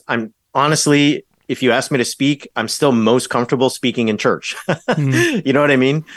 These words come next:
Speaker 1: So it, none of it is like, I, you know, religion is the, is the worst.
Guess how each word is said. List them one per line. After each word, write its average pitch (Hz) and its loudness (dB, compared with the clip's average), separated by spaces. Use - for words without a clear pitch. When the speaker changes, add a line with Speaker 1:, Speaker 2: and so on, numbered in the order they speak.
Speaker 1:
So 143 2
it, 151 -4
none 156 2
of 170 2
it 156 4
is 120 0
like, 113 -2
I, 123 -4
you 143 -2
know, 120 4
religion 180 4
is 190 2
the, 190 0
is 170 -2
the 196 2
worst. 190 0